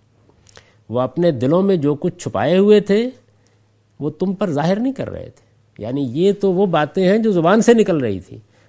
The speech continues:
لیکن جو دلوں کے اندر باتیں چھپائے ہوئے تھے وہ اس سے کہیں بڑی تھیں۔ یقولون، وہ کہہ رہے تھے "لو کان لنا من الامر شیء ما قتلنا ہاہنا"، کہ اس معاملے میں ہمارا کوئی دخل ہوتا، ہم سے پوچھا گیا ہوتا، ہم سے کوئی مشورہ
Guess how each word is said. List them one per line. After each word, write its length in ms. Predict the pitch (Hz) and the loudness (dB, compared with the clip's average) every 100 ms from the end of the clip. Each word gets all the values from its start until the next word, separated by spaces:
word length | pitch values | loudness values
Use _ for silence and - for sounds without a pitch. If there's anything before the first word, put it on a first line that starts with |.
| _ | _
لیکن 380 | 107 120 135 175 | -8 -6 -4 -2
جو 100 | 165 | -2
دلوں 340 | 117 127 220 240 | 0 6 6 6
کے 140 | 226 | 4
اندر 220 | 202 185 | 2 0
باتیں 320 | 156 139 160 | 0 -2 -4
چھپائے 340 | 139 123 113 131 | -6 -6 -2 -2
ہوئے 220 | 139 127 | -2 -2
تھے 260 | 113 135 226 - _ _ _ - | -4 -8 -10 -16 _ _ _ -8
وہ 240 | 131 185 | -2 0
اس 80 | 170 | 0
سے 160 | - | -2
کہیں 340 | 208 - 175 233 | -2 2 4 4
بڑی 260 | 196 196 | 4 4
تھیں۔ 320 | 185 160 98 - _ _ _ | 2 -2 -4 -8 _ _ _
یقولون، 1040 | 107 123 110 156 175 143 160 214 220 170 95 117 _ _ _ - | -6 -6 -4 -2 -2 0 0 0 0 -2 -6 -12 _ _ _ -16
وہ 240 | 110 139 | -8 -8
کہہ 260 | 139 120 117 | -6 -4 -2
رہے 280 | 147 147 139 | 0 -2 -4
تھے 440 | - 107 131 202 214 _ _ - | -6 -6 -6 -8 -14 _ _ -14
"لو 280 | 98 113 170 | -6 -2 -2
کان 340 | 165 113 139 | -2 0 2
لنا 360 | 202 202 175 175 | 2 2 2 0
من 160 | 170 156 | -2 -2
الامر 360 | 139 139 139 | -2 -4 -4
شیء 400 | 127 - 143 156 | -6 -4 -4 -2
ما 320 | 147 117 127 | -4 -2 -2
قتلنا 560 | 143 135 127 190 214 233 | -2 -4 0 2 4 4
ہاہنا"، 560 | 180 170 147 143 123 92 107 _ _ _ - | 4 4 2 0 -4 -6 -12 _ _ _ -8
کہ 160 | 127 | -6
اس 160 | 131 123 | -6 -6
معاملے 440 | 107 117 143 160 | -6 -4 -2 -2
میں 160 | 170 156 | -2 -2
ہمارا 460 | 107 95 98 175 | -4 -2 2 4
کوئی 200 | 190 185 | 2 0
دخل 320 | 135 113 135 107 | -2 -4 -4 -6
ہوتا، 460 | 98 - 131 147 | -6 -4 -2 0
ہم 100 | 156 | 0
سے 160 | - 208 | 2 0
پوچھا 360 | - 143 139 | 0 -4 -2
گیا 220 | 131 127 104 | -2 -2 -4
ہوتا، 460 | 92 101 135 139 | -6 -6 -4 -4
ہم 140 | 120 139 | -4 -2
سے 160 | 208 | 0
کوئی 180 | 208 196 | 2 2
مشورہ 320 | 160 - 156 | 0 -2 -4